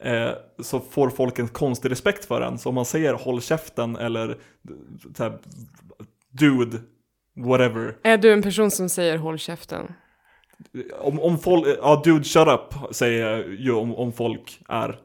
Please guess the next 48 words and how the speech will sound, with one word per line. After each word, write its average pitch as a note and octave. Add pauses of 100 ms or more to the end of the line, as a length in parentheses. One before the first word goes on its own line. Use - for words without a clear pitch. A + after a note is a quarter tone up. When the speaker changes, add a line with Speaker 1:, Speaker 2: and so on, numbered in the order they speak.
Speaker 1:
så -
här A2 (480)
lite B2
kaxiga B2+
eller A#2
börjar F3+
Speaker 2:
Ja. -
Speaker 1:
skrika, C3 (280)
"Oh E3+
my F3
god, E3
fucking E3
noob", D3
så B2+
bara, A#2 (680)
lugna G3+
kroppen. A2+ (180)
Speaker 2:
Ja. F#3+ (140)
Speaker 1:
Kan E3
vi D#3+
inte D#3
bara, C#3+
Speaker 2:
Mm. E3+
Speaker 1:
det D#3+
här D#3
är D3
ett, -
ett A#2+
spel. G#2+ (400)
Nu, B2
nu B2
tar A#2
vi G#2+
lite G#2+
chill. A#2
Och -
folk E3
liksom D3
reagerar D3
på G#2+
det G#2+
där. G2+ (260)
Det C#3
är C3+
lite C#3+
skönt C3
när A#2 (240)
folk A2+